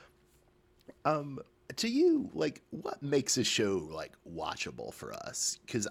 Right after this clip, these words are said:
I was thinking the main things we've thought about covering and then just stopped were, like,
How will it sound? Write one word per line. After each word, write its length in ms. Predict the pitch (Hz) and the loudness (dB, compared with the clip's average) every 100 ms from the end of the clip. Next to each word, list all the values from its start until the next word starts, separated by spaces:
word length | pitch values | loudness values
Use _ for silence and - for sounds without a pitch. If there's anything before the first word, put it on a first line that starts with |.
| - - | -6 2
I 60 | 120 | 2
was 160 | 117 | 2
thinking 560 | - 160 156 123 113 104 - - - _ _ - | 0 0 2 2 0 -4 -10 -20 -20 _ _ -10
the 160 | 101 104 | 0 2
main 340 | 117 160 170 | 4 4 2
things 340 | 143 139 110 | 2 0 2
we've 320 | 101 95 90 - - - | 0 0 0 -8 -20 -16
thought 340 | - 95 95 | 0 2 4
about 220 | 90 80 | 2 -4
covering 460 | - - 90 82 80 | -2 -2 -2 -6 -10
and 100 | 65 | -12
then 80 | 69 | -14
just 260 | 60 - - | -8 -2 0
stopped 680 | - 87 90 95 - - - - | -2 -2 0 0 0 -6 -14 -14
were, 160 | 85 73 | -10 -8
like, 200 | 71 | -8